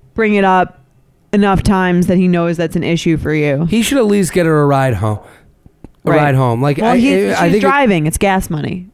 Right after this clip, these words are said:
Speaker 2: I thought it was Uber.
Speaker 1: Is it?
Speaker 2: I thought she was taking an Uber to him.
Speaker 1: Um,
Speaker 2: It's a fifty dollar round trip each time he goes.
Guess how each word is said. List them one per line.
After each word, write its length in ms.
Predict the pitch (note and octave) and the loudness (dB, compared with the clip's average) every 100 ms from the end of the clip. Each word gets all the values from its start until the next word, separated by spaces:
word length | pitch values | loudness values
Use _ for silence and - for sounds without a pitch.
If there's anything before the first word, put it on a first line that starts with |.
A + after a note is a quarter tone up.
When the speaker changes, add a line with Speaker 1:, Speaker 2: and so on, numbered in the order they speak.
| _ _ - | _ _ -2
Speaker 2:
I 140 | E3 | -2
thought 160 | F3+ D#3+ | 0 0
it 40 | |
was 140 | C3 A#2+ | 0 0
Uber. 360 | D3+ C#3+ E2 - _ _ _ _ _ _ _ _ _ _ - | 0 0 -6 -16 _ _ _ _ _ _ _ _ _ _ -2
Speaker 1:
Is 160 | G#3 | 0
it? 320 | B3 E4+ - _ - - - - | 2 0 -4 _ -20 -20 -20 -4
Speaker 2:
I 120 | B2+ | -2
thought 180 | C#3+ D#3 | 0 0
she 80 | - | 0
was 120 | C#3+ | -2
taking 360 | - C#3 B2 A#2+ | -2 -2 -2 -2
an 80 | A#2 | 0
Uber 320 | B2 A#2+ A2+ | -2 -2 -4
to 80 | G#2 | -4
him. 420 | A2 A2 G2 F2+ _ _ _ _ _ _ _ _ _ _ _ _ _ - _ _ _ _ _ _ _ | -4 -6 -8 -14 _ _ _ _ _ _ _ _ _ _ _ _ _ -20 _ _ _ _ _ _ _
Speaker 1:
Um, 720 | G3 G3 F#3+ F#3 F#3 F#3 F3+ | -4 -2 0 0 0 -2 -2
Speaker 2:
It's 140 | E3+ D#3 | -2 -2
a 120 | E3+ | -4
fifty 340 | - G#3 - | -2 -4 -2
dollar 280 | F#3+ E3+ D#3 | -2 2 2
round 320 | C#3+ C#3 C#3 C3 | 2 0 -2 -4
trip 260 | - C#3 | -4 -4
each 180 | C3 - | -6 -6
time 200 | C3 A#2 | -6 -6
he 60 | A2 | -6
goes. 240 | G#2 F#2 | -8 -10